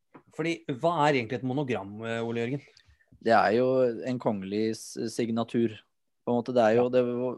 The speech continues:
Speaker 2: var jo for, i, fra gammelt av så var det en måte å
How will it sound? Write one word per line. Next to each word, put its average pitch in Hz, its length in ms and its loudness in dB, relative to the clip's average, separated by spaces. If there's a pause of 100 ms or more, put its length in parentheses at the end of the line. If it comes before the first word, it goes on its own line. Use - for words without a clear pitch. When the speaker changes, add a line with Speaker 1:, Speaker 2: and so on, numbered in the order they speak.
(140)
Speaker 2:
var 117 180 4
jo 120 60 0
for, 135 200 2 (500)
i, 139 240 4 (160)
fra 139 180 4
gammelt 110 400 4
av 131 140 6
så 143 140 -2
var 110 160 6
det 113 100 2
en 123 80 -2
måte 110 320 -4
å 117 540 2